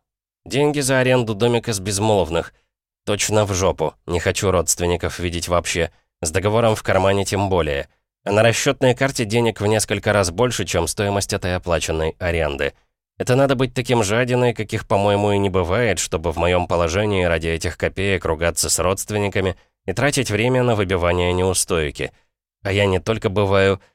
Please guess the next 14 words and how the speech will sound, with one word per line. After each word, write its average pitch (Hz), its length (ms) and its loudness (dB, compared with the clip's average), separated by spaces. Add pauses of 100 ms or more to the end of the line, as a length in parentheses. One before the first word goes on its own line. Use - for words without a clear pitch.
(140)
но 98 160 0
и 101 120 2
есть, 101 560 -2 (200)
так 87 140 -6
что - 260 -6
я 80 240 -2
не 82 140 -2
такой. 82 520 -4 (920)
Табель 131 280 0
с - 120 0
отметками. 101 640 0 (260)
Нахрен 104 500 2
не 107 80 4
нужен. 80 420 2